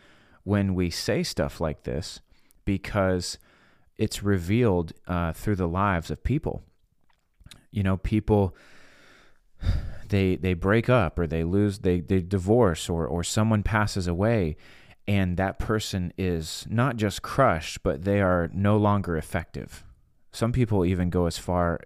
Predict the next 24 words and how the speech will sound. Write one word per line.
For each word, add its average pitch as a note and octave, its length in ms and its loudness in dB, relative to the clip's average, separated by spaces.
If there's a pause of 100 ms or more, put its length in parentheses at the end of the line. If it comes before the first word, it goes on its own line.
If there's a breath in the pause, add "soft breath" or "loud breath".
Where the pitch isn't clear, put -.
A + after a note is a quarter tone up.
(180)
you F2 160 -2
know, F2+ 120 2
they, D#2+ 200 -2 (160)
they F2 100 0
fall G2+ 300 -2
into F#2 200 -2
a F2 40 0
deep E2 220 -4
depression. F2 440 -4
Some G#2+ 160 -2
of G#2 120 4
them F#2+ 100 0
even E2+ 240 -4
kill F#2 180 -2
themselves. - 500 -10 (1500)
That A2+ 280 2
is G#2+ 160 2
an E2 140 0 (140)
awful A#2+ 500 2
thing G2 460 -2
that E2 120 -2
is E2 120 -8
totally A#2+ 480 0
preventable. F#2 640 -2